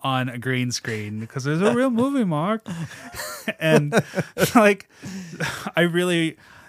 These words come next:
Speaker 1: you know, as much as I'll defend the movie, I really do wanna see a Mystery Science Theater three thousand, like, a, a, a riff tracks edition of Just Like Heaven, <laughs> because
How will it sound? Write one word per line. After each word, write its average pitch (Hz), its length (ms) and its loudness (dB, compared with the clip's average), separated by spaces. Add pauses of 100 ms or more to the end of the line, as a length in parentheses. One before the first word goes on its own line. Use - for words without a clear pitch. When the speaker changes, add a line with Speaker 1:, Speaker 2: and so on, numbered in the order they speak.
(120)
Speaker 1:
you 185 120 6
know, 175 300 4
as 180 200 2
much 196 200 0
as 202 100 -2
I'll 185 100 4
defend 147 360 -2
the 160 60 -4
movie, 165 360 -2
I 147 60 0
really 139 540 0
do 127 300 -2
wanna 139 200 0
see 135 400 0
a 120 160 0
Mystery 127 320 -2
Science 123 460 -2
Theater 120 280 -2
three 120 220 -6
thousand, 113 560 -4 (280)
like, 113 420 -4 (540)
a, 139 120 -4 (120)
a, 151 260 6
a 139 80 4
riff 131 300 0
tracks 139 400 0
edition 131 680 -4
of 120 200 -2
Just 127 260 -2
Like 127 180 -2
Heaven, 131 400 -2
<laughs> - 20 -6
because 160 640 0